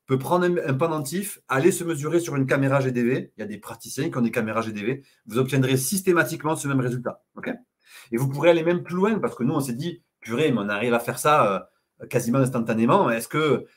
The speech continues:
est-ce que c'est pas un coup de chance ? Est-ce qu'on, est-ce qu'on peut pas, euh, aussi faire plus de tests encore ? » Et donc, on a pris une autre personne,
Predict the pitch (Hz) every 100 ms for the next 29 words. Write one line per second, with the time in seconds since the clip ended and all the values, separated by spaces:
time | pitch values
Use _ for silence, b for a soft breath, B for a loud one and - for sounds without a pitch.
0 | B - 175 139 135 127 120 131 214 233
1 | 123 - 135 131 - 127 117 165 147 127
2 | 147 160 143 - 131 127 185 202 - 143
3 | - 190 190 165 196 196 175 180 180 -
4 | _ _ _ _ _ _ _ - 113 117
5 | 226 190 156 135 233 175 202 233 226 190
6 | 190